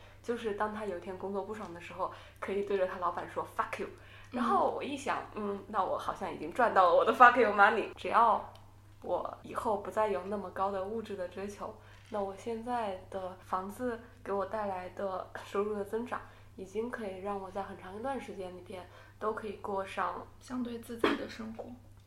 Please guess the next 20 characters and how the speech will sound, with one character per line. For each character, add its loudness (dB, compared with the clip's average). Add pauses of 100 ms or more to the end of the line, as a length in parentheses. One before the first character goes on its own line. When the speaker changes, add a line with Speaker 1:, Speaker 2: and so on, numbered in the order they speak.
(100)
Speaker 1:
没 -4
错。 0 (440)
Speaker 2:
嗯。 -12
Speaker 1:
所 4
以 2 (340)
完 2
全 -2
接 0
受 -2
了 0
这 -6
个 -6
事 -14
实 -12
之 -10
后， -6 (500)
我 -6
就 -6
开 -8
始 -12